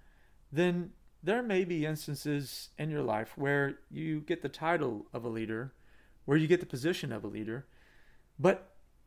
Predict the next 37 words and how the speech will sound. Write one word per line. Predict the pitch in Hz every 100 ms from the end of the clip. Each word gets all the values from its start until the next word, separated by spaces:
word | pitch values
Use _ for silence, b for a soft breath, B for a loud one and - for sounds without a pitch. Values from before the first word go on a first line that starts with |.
| -
if | 165 160
you | 185
believe | 165 170 185 208
that | 185 156
leadership | 165 175 175 151
is | 135
all | 143
about | 151 151 -
you | 131 123 117
and | 117
how | 120
you | 139 151
can | 156 147
get | 151 156
to | -
the | 147
next | 143 143 -
thing | - 127 123 127
and | 113
the |
next | 113 151 -
level | 139 135 127 131
and | 127
how | 127 139
you | 127 139 175 180
can | 175 147
profit | - 180 175 -
from | - 123 110
this | 110 -
and | 120
how | 147
you | 143 165
can | 165 156 135
gain | 147 170 175
from | 175 101
this, | 107 110
then | - 156 147